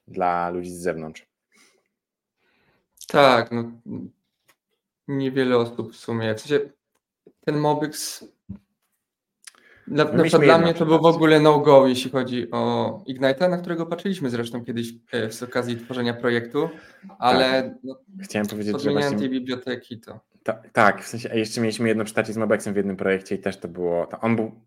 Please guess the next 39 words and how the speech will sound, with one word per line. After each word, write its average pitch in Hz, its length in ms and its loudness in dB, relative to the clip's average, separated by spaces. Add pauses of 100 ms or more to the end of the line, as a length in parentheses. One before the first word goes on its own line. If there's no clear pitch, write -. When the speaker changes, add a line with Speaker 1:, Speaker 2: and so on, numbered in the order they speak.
(160)
Speaker 1:
w - 40 -20
sensie, 104 360 -4 (280)
trzeba 127 140 4
powiedzieć, 127 320 0
że 117 60 2
był 113 80 -2
kompletnie 117 360 0
źle 107 100 -4
wykorzystany 104 720 -2
i 92 180 -6
poprzedni 95 360 -10
deweloper 95 340 -2
jakby 92 180 -4
źle 95 240 0
używał, 92 640 0 (200)
nie 104 120 4
według 101 200 2
założeń, 101 600 2 (360)
plus 117 220 -4
wersja 113 340 2
była 98 140 0
super 101 320 -6
stara, 95 500 -2 (400)
e, 87 440 -6
tego 87 160 -8
Mobexa 90 340 -6
w - 40 -20
projekcie, 101 260 -6
natomiast 95 440 -4 (800)
no, 110 800 6 (460)
to 110 80 0
będzie 101 200 0
się 104 80 -12
śniło 98 220 -2
po 95 120 -4
nocach 90 280 -6
chyba 92 220 -6
jeszcze 87 220 -10
długo, 87 320 -6